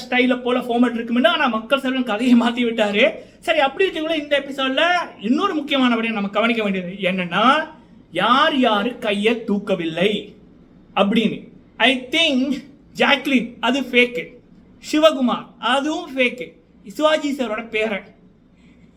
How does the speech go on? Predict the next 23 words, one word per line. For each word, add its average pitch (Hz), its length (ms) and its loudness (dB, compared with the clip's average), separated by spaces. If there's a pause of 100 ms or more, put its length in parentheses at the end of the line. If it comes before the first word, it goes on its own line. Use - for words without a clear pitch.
(760)
அடுத்தது 294 600 0
யாரு? 196 260 0
ரஞ்சித். 240 520 0 (420)
அது, 254 360 2
அது, 240 220 2
அது, 254 360 0
அது 240 320 0
அடுத்த 247 340 0
ஃபேக்கு. 196 400 -6 (680)
அடுத்தது 311 380 2
ராயன். 262 380 -2 (400)
சரிங்களா? 269 440 -4
எனக்கு 220 260 -6
தெரியல, 277 240 -4
நாலு 294 420 0
பேர், - 360 -4
தர்ஷிகா, 254 520 -2
அஞ்சு. 226 380 -2 (320)
இந்த 208 160 -2
அஞ்சு 330 380 -2
பேருமே 262 520 0
கையை 226 460 -2
தூக்கவில்லை. 214 760 -2